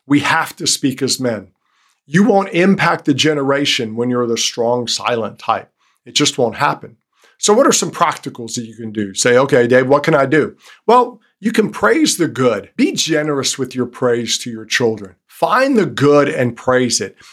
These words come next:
I'm not saying be fake. You wanna focus your praise on them, but focus positive things. You can never say enough positive that's real. You know, saying things like, "Hey, I love you.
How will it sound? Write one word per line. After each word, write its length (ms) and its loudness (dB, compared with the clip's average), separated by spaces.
I'm 140 0
not 160 0
saying 300 2
be 120 2
fake. 520 -4
You 140 -2
wanna 180 0
focus 540 -4
your 100 -2
praise 460 -2
on 240 -2
them, 300 -2
but 120 -2
focus 480 -2
positive 640 -2
things. 480 -6
You 160 2
can 320 -2
never 340 0
say 320 -2
enough 340 -2
positive 680 -2
that's 260 0
real. 460 0
You 100 0
know, 160 2
saying 400 0
things 260 0
like, 200 -2
"Hey, 200 -2
I 140 -2
love 300 -2
you. 180 -12